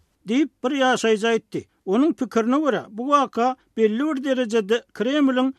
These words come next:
Merkez Aziýalylar babatyny alyp barýan siýasaty bilen baglanşykly bolup görünýär. Söhbetdeşlerimiziň biri Kremliň Merkez Aziýa özüniň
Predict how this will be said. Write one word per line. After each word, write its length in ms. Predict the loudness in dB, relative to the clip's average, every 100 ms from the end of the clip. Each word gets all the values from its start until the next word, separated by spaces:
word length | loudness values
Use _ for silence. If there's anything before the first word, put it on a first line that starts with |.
| -2
Merkez 440 | 2 2 0 -2
Aziýalylar 600 | 0 -2 -2 -4 -2 -2
babatyny 680 | 0 0 0 -2 0 0 -2 -4
alyp 240 | -4 -4 -4 -4
barýan 420 | 0 2 0 -2 _
siýasaty 520 | -2 0 0 -2 -2
bilen 280 | 0 0 0 -6 _
baglanşykly 600 | 2 4 2 -2 -4 -2
bolup 220 | 0 -2 0
görünýär. 400 | 0 0 -2 -4 _
Söhbetdeşlerimiziň 1120 | 0 0 0 -2 -2 -4 -2 -2 0 0 0
biri 340 | 0 0 -2 -4
Kremliň 640 | -4 0 2 2 2 -2 -2
Merkez 500 | 0 0 0 -2 0
Aziýa 440 | 0 0 0 0 -4 _
özüniň 500 | 0 2 4 2 0